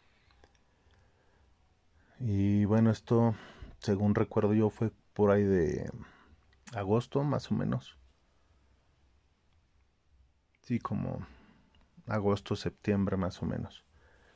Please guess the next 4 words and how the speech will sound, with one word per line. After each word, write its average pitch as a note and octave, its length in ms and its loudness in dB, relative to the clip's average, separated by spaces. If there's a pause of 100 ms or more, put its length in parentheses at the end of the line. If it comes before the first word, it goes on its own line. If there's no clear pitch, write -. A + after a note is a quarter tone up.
(840)
Eh, A2 680 4 (2000)
ya B2 220 4
para B2 360 2
p-, - 180 -6